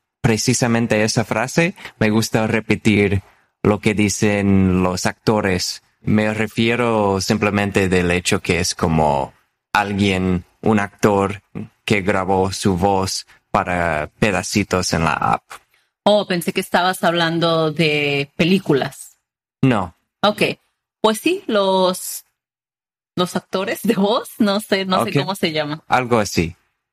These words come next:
Speaker 1: Eso de lo que vas a escuchar en Duolingo no es nada en comparación con lo que vas a escuchar en el mundo real.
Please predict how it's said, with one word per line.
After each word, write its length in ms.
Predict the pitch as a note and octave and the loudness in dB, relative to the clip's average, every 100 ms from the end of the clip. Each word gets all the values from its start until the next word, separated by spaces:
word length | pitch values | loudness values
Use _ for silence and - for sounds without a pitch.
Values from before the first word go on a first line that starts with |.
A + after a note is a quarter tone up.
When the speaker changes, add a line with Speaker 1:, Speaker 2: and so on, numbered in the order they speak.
| - | -4
Speaker 1:
Eso 280 | C#3+ E3 | 0 0
de 140 | C#3+ B2+ | 2 2
lo 140 | B2 | 2
que 140 | - B2 | 0 -2
vas 200 | A#2 - | 0 0
a 60 | |
escuchar 540 | A#2+ - A#2 - G#2 G#2 | 0 2 2 2 0 0
en 180 | G2 | 2
Duolingo 720 | F#2+ F#2+ F#2 F#2+ F#2 F2+ F#2 D#2+ | 2 2 0 0 0 0 0 0
no 220 | G#2+ A2 | 0 0
es 160 | G#2+ A2 | 0 4
nada 400 | A2 G#2+ G#2+ G#2 | 4 2 0 -2
en 160 | G2+ | -2
comparación 880 | G2 G2+ G2 F#2 F#2 - G2 F#2 F2+ | -2 0 0 -2 -4 -2 0 0 0
con 200 | - F#2 | 0 0
lo 120 | F2+ | 0
que 100 | - | -2
vas 240 | F#2+ F#2+ G#2 | -2 -2 -4
a 20 | |
escuchar 520 | - A2 G2+ F#2+ F2 | -2 -2 0 -2 0
en 100 | F#2 | 0
el 140 | F2+ | 0
mundo 440 | F2 F2 F2 F2+ F2 | 2 2 0 0 -4
real. 500 | - F2 F2+ G2+ D#2 | -2 2 2 2 -2